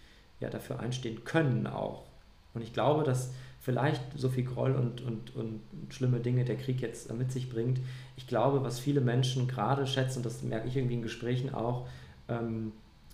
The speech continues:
dass wir echt privilegiert sind, dass wir hier auf die Straße gehen dürfen und für diese Menschenrechte, äh, auch irgendwie eintreten und dass das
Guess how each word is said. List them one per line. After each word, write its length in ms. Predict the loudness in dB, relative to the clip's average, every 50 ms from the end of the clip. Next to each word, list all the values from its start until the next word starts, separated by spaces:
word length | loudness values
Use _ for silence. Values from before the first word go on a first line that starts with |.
| -20 -20 -20 -20 -20 -20 -20 -14 -12
dass 180 | -10 -10 -8 -8
wir 120 | -8 -8
echt 140 | -8 -10 -10
privilegiert 600 | -10 -8 -6 -4 -4 -4 -4 -4 -4 -6 -6 -4
sind, 180 | -4 -4 -4 -4
dass 220 | -6 -8 -8 -6
wir 180 | -2 -2 -2 -2
hier 320 | -2 -2 -2 -2 0 -2
auf 80 | -2 -4
die 100 | -6 -8
Straße 400 | -8 -8 -8 -6 -6 -6 -6 -8
gehen 200 | -8 -8 -8 -6
dürfen 340 | -6 -6 -6 -6 -8 -8 -6
und 140 | -6 -8
für 120 | -8 -8 -10
diese 220 | -10 -8 -8 -6
Menschenrechte, 1160 | -6 -6 -4 -4 -4 -4 -4 -6 -10 -12 -10 -8 -6 -4 -4 -4 -6 -6 -6 -4 -4 -6 -6 -4
äh, 20 | -4
auch 220 | -6 -6 -6 -6
irgendwie 280 | -8 -8 -6 -6 -8 -6
eintreten 580 | -4 -4 -2 -2 -2 -2 -4 -4 -4 -6 -8
und 100 | -8 -6
dass 160 | -8 -6 -2
das 300 | -2 0 0 0 -2 -6